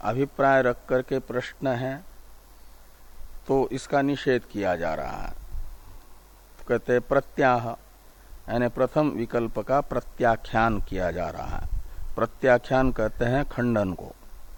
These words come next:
निराकरण को। तो जो नवम मंत्र का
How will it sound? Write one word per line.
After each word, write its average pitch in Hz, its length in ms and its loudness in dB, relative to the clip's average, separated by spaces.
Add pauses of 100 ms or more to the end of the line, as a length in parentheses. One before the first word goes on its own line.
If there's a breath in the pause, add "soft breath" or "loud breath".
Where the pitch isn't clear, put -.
(400)
निराकरण 113 640 6
को। - 160 -4 (4000 loud breath)
तो 139 140 6
जो 156 180 10
नवम 151 380 8
मंत्र 143 360 6
का 113 380 6